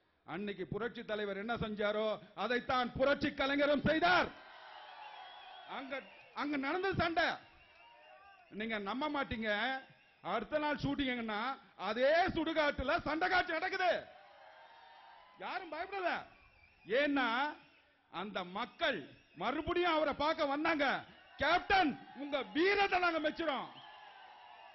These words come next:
ஒரு வீரம் அவர் எங்க கொண்டு போய் நிறுத்துது பாருங்க. அதே மக்கள், அந்த மக்களுக்கு ஒண்ணுன்னா துடிதுடிச்சு போறது யார் தெரியுமா?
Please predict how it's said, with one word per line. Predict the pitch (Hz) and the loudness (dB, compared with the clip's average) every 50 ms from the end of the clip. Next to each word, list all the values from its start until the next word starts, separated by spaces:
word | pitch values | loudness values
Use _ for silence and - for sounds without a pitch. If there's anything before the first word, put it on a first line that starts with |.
| - - - | -20 -16 -10
ஒரு | 175 214 226 202 | -8 -6 -6 -6
வீரம் | 190 262 311 349 359 349 330 | -4 -4 -4 -2 -2 -2 -2
அவர் | 320 311 294 | -2 -4 -4
எங்க | 269 277 302 339 | -4 -4 -4 -4
கொண்டு | 294 302 330 311 320 | -4 -4 -6 -6 -4
போய் | 320 311 285 302 | -6 -6 -6 -6
நிறுத்துது | 330 302 330 349 339 | -10 -10 -10 -10 -8
பாருங்க. | 330 330 311 302 285 262 233 196 160 - - _ _ _ _ _ _ - - | -6 -6 -6 -6 -6 -6 -8 -8 -10 -14 -20 _ _ _ _ _ _ -20 -16
அதே | - 190 233 302 330 359 381 370 | -12 -8 -2 2 4 4 4 4
மக்கள், | 359 349 311 - - 339 302 269 190 147 - - - - - _ _ _ _ _ _ _ _ _ _ _ _ _ _ _ _ _ _ - _ - _ _ _ - | 2 0 -2 -2 0 2 2 2 2 -2 -4 -12 -20 -20 -20 _ _ _ _ _ _ _ _ _ _ _ _ _ _ _ _ _ _ -20 _ -20 _ _ _ -8
அந்த | 180 196 208 185 185 | -6 -6 -4 -4 -6
மக்களுக்கு | 180 180 180 196 214 - - - 277 262 247 - - 214 | -6 -4 -4 -6 -6 -6 -6 -4 -2 -2 -2 -2 -2 -4
ஒண்ணுன்னா | 180 185 196 208 226 233 247 240 226 226 214 190 160 139 135 139 - _ _ _ _ _ - | -2 -2 -2 -2 -2 -4 -4 -2 -2 -2 0 -2 -2 -4 -6 -12 -20 _ _ _ _ _ -8
துடிதுடிச்சு | - 226 254 262 277 285 302 285 277 - 294 214 | -6 -6 -4 -4 -2 -2 0 -2 0 -2 -2 0
போறது | 220 262 247 247 240 | 2 0 2 2 2
யார் | 240 233 240 262 - | 2 2 2 2 0
தெரியுமா? | 254 240 240 233 285 330 339 311 220 | 0 -2 0 2 4 4 4 4 2